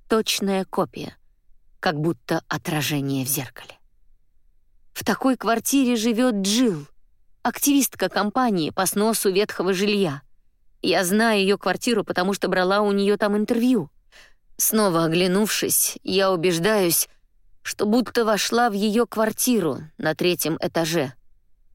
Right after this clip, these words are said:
только отражённую в зеркале. «Ничего не понимаю.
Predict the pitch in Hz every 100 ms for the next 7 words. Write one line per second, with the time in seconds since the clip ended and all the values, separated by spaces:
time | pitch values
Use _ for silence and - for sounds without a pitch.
0 | - - 202 175 - 160 160 - 156 143
1 | 147 156 151 143 143 127 131 143 - -
2 | 120 - - _ _ _ _ _ _ _
3 | - - _ _ _ - 175 - - 160
4 | 151 147 - 175 - 185 180 175